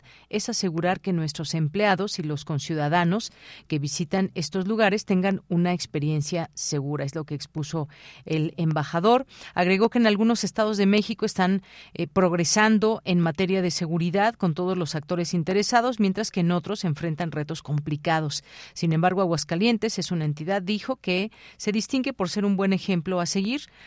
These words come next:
algo que puede constatar, eh, pudo constatar en su primera visita en, eh, a esta tierra de la gente buena. Pues parte de lo que dijo Ken Salazar, que su país respeta esta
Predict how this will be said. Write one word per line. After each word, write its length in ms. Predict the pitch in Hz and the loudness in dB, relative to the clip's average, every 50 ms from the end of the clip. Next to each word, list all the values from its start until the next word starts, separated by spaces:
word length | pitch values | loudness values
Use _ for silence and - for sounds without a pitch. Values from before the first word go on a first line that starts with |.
| - - | -18 -10
algo 280 | - - 180 185 196 185 | -6 -4 -2 -2 -2 -2
que 120 | - 165 | -4 -6
puede 280 | 151 151 165 170 170 165 | -6 -4 -4 -4 -4 -4
constatar, 640 | - 139 151 147 - 156 147 - 170 170 170 185 - _ _ _ - - _ - | -4 -4 -6 -4 -6 -8 -6 -4 -4 -4 -4 -6 -8 _ _ _ -20 -20 _ -14
eh, 280 | - 160 160 147 143 143 | -10 -8 -6 -6 -6 -6
pudo 220 | - 180 175 175 170 | -4 -4 -4 -4 -4
constatar 400 | - 156 147 - 147 - 160 165 | -4 -6 -6 -6 -6 -6 -6 -6
en 80 | 165 | -4
su 100 | 147 - | -4 -6
primera 380 | 147 143 143 143 151 156 160 151 | -6 -6 -4 -4 -2 -2 -4 -4
visita 560 | 143 135 - - - 151 - - 180 185 - - | -4 -4 -4 -4 -6 -6 -6 -4 -6 -6 -6 -8
en, 380 | - 156 147 147 139 143 143 - - | -6 -4 -2 -2 -2 -4 -6 -8 -8
eh, 300 | - 156 147 147 143 135 - | -8 -6 -6 -4 -4 -6 -6
a 100 | 143 156 | -6 -8
esta 220 | 151 - - 160 | -8 -8 -8 -8
tierra 420 | - - 165 165 156 - 190 220 - _ _ _ _ _ _ - | -6 -4 -4 -4 -2 -4 -6 -8 -8 _ _ _ _ _ _ -8
de 140 | 147 135 151 | -6 -4 -4
la 140 | 143 139 139 | -4 -4 -4
gente 480 | - - 160 147 143 - 156 147 - - _ - | -4 -4 -4 -4 -2 -4 -6 -6 -8 -10 _ -12
buena. 400 | 143 127 123 131 127 117 113 98 | -10 -8 -6 -6 -6 -6 -6 -8
Pues 200 | - - 170 170 | -6 -6 -6 -2
parte 280 | - 254 262 - - 208 | 0 0 0 2 2 0
de 80 | 180 165 | 2 2
lo 100 | 151 143 | 0 -2
que 140 | - 143 | -2 -2
dijo 240 | 139 147 147 - 151 | -2 -2 -4 -6 -6
Ken 200 | 147 160 156 151 | -4 -2 -2 -2
Salazar, 640 | 147 - 156 139 139 135 135 - 196 196 196 196 196 - - - - - - | -2 -2 -2 -2 -2 -2 0 2 2 4 4 2 0 -4 -14 -20 -20 -20 -14
que 120 | - - - | -10 -10 -8
su 120 | - 147 | -8 -8
país 460 | - - 147 143 156 170 175 156 160 | -6 -4 -2 -2 0 -2 -2 -4 -4
respeta 560 | 143 143 - - - 165 160 151 - 151 147 147 | -6 -6 -6 -4 -4 -4 -4 -2 -2 -2 -2 -2
esta 560 | 147 147 147 - - 165 151 143 139 131 | -2 -4 -4 -4 -4 -2 -2 -2 -2 -4